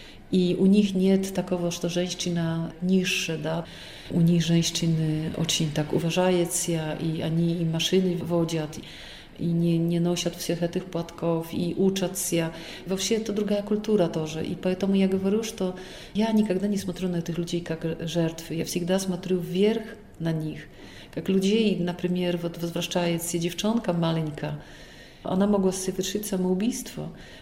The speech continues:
а она решила за себя самой заступиться, да? Она решила пережить это все,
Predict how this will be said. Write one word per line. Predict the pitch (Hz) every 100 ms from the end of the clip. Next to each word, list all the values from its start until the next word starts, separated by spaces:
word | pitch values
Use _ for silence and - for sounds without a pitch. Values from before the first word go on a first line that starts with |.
| -
а | 170
она | 202
решила | 208 185 - 202 190 180 180
за | 175
себя | 175 - 170 175 175 175 175
самой | - 170 175 175
заступиться, | 170 170 165 165 160 - - 156
да? | 160 170 -
Она | 175 180
решила | 190 - 214 190
пережить | 190 185 180 170 165
это | 147 147
все, | - 160